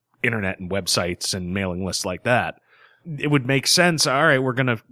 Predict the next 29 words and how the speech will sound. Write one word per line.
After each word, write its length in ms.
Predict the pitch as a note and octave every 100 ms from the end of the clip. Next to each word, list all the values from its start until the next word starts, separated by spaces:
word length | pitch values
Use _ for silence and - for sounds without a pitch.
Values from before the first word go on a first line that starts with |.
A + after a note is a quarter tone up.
| D#3+
comment 400 | - D3 C#3 B2
on 120 | A#2 A#2+
the 60 |
things 320 | G#2 C3 B2 G2
that 140 | G#2
people 320 | - C3 A#2 G2+
read 200 | A2+ G2+
in 100 | G2+
comic 400 | C#3+ E3 C#3+ -
books 260 | A2 -
would 200 | G#2 F2+
do. 320 | F#2 F2+ F2 - - - - _ -
And 140 | D#3
as 140 | D#3
it 180 | C#3+ C3+
became 640 | A#2 A2+ - F#3+ G#3 G3 C#3
broader, 640 | A2+ A2+ A2 G#2+ G#2+ - _ _ _ C#3 G3+
it 120 | F#3
became 380 | D#3 - D3+ B2
a 60 |
lot 360 | G#2 G2 F#2 D#2+
broader. 360 | D#3+ F3 G2+
It 60 | F2
just 180 | - G#2+
became 260 | A2 A2+
a 60 | F#2
goofy 340 | - G#2+ -
superhero 640 | - - F#3+ C3 G#2+ F#2 F2
parody. 500 | G#2 F2 E2+ D#2+